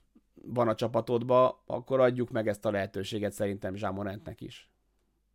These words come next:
Ne, ne engedjük be ezt a, ezt a szuperérzékeny világot. The Poke Hun. Szia, Baska, szerinted ki lenne erősítés a Wolvesnak, aki elérné azt, hogy fejben ott legyenek?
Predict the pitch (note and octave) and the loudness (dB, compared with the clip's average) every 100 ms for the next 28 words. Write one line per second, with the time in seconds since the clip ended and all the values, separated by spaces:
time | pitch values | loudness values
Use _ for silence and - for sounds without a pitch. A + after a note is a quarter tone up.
0 | - C3+ C3 G#2+ B2 C3 B2+ B2 A#2+ A#2 | -4 0 0 0 0 0 0 0 -2 -4
1 | A#2+ G#2 G2 - G#2+ G2 - - A2+ G#2 | -2 -4 -4 -4 -2 -2 -6 -6 0 0
2 | F#2 - B2+ A2+ G#2+ G2+ G#2+ G2 G#2 F#2+ | 0 -2 -4 0 0 -2 -4 -6 -4 -8
3 | F#2+ G2+ G2 F#2+ A#2+ _ _ _ - _ | -6 -6 -6 -10 -14 _ _ _ -20 _
4 | - - - - B2+ D#3 - E3+ D3+ - | -20 -20 -20 -8 0 4 10 10 8 4
5 | C3+ A#2 - E3 C#3 C#3 - B2+ C#3 C3 | 4 2 6 6 8 6 6 0 0 2
6 | C#3 - D3+ C#3+ C3+ C3 B2+ C3 B2 A#2 | 0 2 2 4 6 6 4 2 2 2
7 | B2 B2 A2+ C3 B2 A2+ B2+ - C3 B2+ | 4 4 4 2 -2 -2 -2 2 4 6
8 | A2+ A2+ A2 G#2+ - G#2+ - A#2 A2+ A2 | 4 4 2 2 0 -6 0 0 2 -2
9 | G#2 G#2+ G#2+ G#2 - | -2 -4 -4 -4 -8